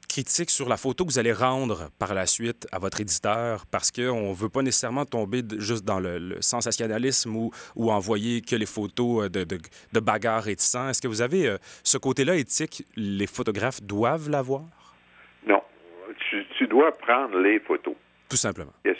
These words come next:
Speaker 2: souvent, euh, des, des anciens photographes, tu, tu prends les photos, tu poses les questions après, là. C'est à l'éditeur de décider ce qu'il publie ou non.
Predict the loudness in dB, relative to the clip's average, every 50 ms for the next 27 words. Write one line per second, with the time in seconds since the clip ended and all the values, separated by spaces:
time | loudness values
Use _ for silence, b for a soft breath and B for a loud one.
0 | -4 -10 0 4 4 4 4 4 2 2 4 4 2 2 0 0 2 2 2 2
1 | 2 2 0 0 0 0 0 0 0 0 0 0 0 -2 -4 -4 -4 -2 0 2
2 | 4 4 4 2 0 -6 -8 -8 -8 -2 0 2 4 4 2 2 2 -2 -2 0
3 | -2 -4 -4 -6 -8 -4 0 0 2 2 0 0 -2 0 2 2 0 0 0 -4
4 | -2 0 2 2 0 0 2 2 2 2 2 -2 -6 -12 _ _ B B B B
5 | B B B B B B B B B B B B B -4 2 2 4 6 6 4
6 | 6 4 0 -4 -4 -10 -2 2 2 4 4 2 2 2 0 -2 -2 -4 -8 -8
7 | -8 -10 -12 0 2 2 2 2 0 -4 -10 -12 -8 -10 -8 -4 -2 -4 -2 -2
8 | 0 0 0 0 0 -2 0 -2 -2 -2